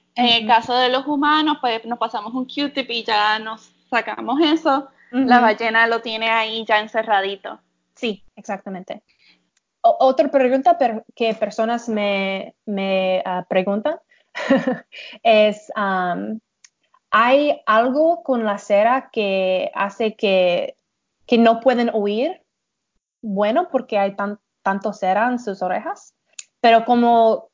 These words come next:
Speaker 2: que dijo en el agua, el, um, el sonido en el agua mueve muy rápido. Um, entonces, cuando el sonido está viajando en el quijada de las ballenas barbadas, hace que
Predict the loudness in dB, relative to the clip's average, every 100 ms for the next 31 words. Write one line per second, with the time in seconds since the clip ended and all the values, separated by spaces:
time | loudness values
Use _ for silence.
0 | _ _ -2 -2 -2 -4 2 4 4 2
1 | 2 2 2 2 0 -8 _ _ _ -4
2 | -2 0 -2 -2 -4 -6 -8 -12 -4 -2
3 | 0 2 4 6 4 2 -2 -4 -2 0
4 | 0 2 0 0 -2 -2 -2 -4 -4 -4
5 | -4 -8 _ _ _ -8 -6 -6 -8 -10
6 | -14 -18 _ -4 0 2 2 0 -2 -18
7 | _ -2 0 2 4 4 6 4 0 _
8 | _ -2 -2 -4 -4 -2 0 -2 -4 _
9 | _ _ _ -10 -6 -2 0 0 0 -2
10 | -4 -2 -2 -2 -4 -4 -4 -6 -10 -4
11 | 0 0 0 0 0 0 -4 -6 -6 -8
12 | -6 -4 -2 -2 -4 -8 -18 _ -20 -6
13 | -2 0 0 0 2 2 2 2 0 -4